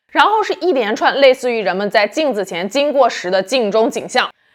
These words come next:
一位身穿白衣的教皇和其他主教、神父、男女信徒一起爬上了一座陡峭的山，山顶上有一个巨大的十字架。在到达那里之前，教皇穿过了一座废墟般的城市，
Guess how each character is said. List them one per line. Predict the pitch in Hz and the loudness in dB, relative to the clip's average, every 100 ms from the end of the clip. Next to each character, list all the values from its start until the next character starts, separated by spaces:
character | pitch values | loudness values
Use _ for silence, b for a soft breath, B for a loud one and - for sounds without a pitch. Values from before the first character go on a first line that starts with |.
| _ | _
一 | 320 | 0
位 | 403 | 2
身 | 427 440 427 | 2 2 2
穿 | 403 359 | 2 2
白 | 269 180 | 2 2
衣 | 269 | 2
的 | 277 | 2
教 | 233 269 | 4 2
皇 | 220 175 196 | 2 -2 -4
和 | 208 196 | 0 0
其 | 202 226 | 0 -2
他 | 269 277 | 0 0
主 | 277 156 | -2 -4
教、 | 185 240 | 2 2
神 | - 202 180 | 2 -4 -6
父、 | 226 254 | -2 -4
男 | 170 214 311 | -2 0 0
女 | |
信 | 240 - 294 | -2 -2 -2
徒 | 226 226 | 0 -2
一 | - 262 | -2 -4
起 | 208 | -6
爬 | 180 175 | -8 -6
上 | 190 226 | -2 -2
了 | 190 | -2
一 | 196 | 0
座 | 254 | 0
陡 | 226 220 120 | 2 0 -2
峭 | - 254 | 2 2
的 | - | 2
山， | - 254 - b b b b | 0 0 -2 b b b b
山 | - 440 | 0 2
顶 | 427 - | 2 2
上 | 285 247 | 0 2
有 | 202 156 | 0 0
一 | |
个 | 190 220 | 0 0
巨 | 220 277 | 0 -2
大 | 226 208 | -2 -2
的 | 175 | -4
十 | 175 - 185 | -6 -8 -4
字 | 233 | -4
架。 | 220 262 - _ | 0 0 -2 _
在 | - | -2
到 | 381 392 349 | 2 2 2
达 | 262 | 2
那 | 311 311 | 2 0
里 | 214 | -2
之 | 254 | -2
前， | 240 214 196 - | -4 -4 -4 -2
教 | 277 226 | 2 2
皇 | 220 180 | 2 -10
穿 | 196 262 254 | -4 -2 2
过 | 254 220 | 2 2
了 | 170 | 0
一 | |
座 | 185 226 | 0 0
废 | 214 349 269 | 0 2 2
墟 | 262 294 | 0 -2
般 | 269 | 0
的 | 254 | -2
城 | - - 190 | -4 -8 -6
市， | 254 226 | 0 0